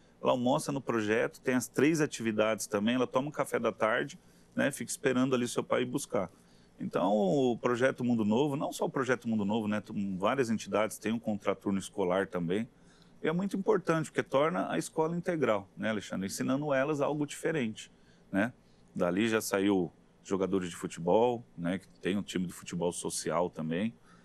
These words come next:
Então, assim, o projeto é muito importante na vida das crianças. E além, né, das crianças, como eu te falei, tem a melhor idade. Melhor idade, Alexandre, são aquelas pessoas que já fizeram por nós,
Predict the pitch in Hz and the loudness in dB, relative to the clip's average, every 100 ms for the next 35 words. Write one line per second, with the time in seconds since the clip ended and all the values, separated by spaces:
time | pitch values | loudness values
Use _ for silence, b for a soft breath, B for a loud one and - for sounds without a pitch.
0 | b - - 107 135 156 - 104 98 107 | b -14 -8 -2 0 0 0 -2 0 0
1 | 107 135 143 127 160 185 170 160 - 117 | 0 0 0 0 0 -2 0 0 2 2
2 | 123 123 120 117 123 127 - 151 123 101 | 2 0 -2 0 0 0 -2 0 2 2
3 | - 180 208 143 180 196 - 151 135 120 | 2 4 6 6 4 -2 0 0 2 0
4 | - 104 110 - 113 110 - 170 180 - | 0 -2 -2 -2 -6 -2 -2 0 -2 -4
5 | 196 196 185 190 180 107 95 104 b b | -4 -2 -2 -2 2 2 0 -6 b b
6 | b b b 147 147 185 156 170 185 131 | b b b 0 2 4 4 4 2 2
7 | 120 104 - 101 123 147 - 151 - 151 | 2 2 -4 -4 -2 -2 -2 -4 -2 -4
8 | 143 147 143 127 135 135 131 120 90 76 | -2 -4 -2 0 2 2 0 0 0 -4
9 | - - | -12 -16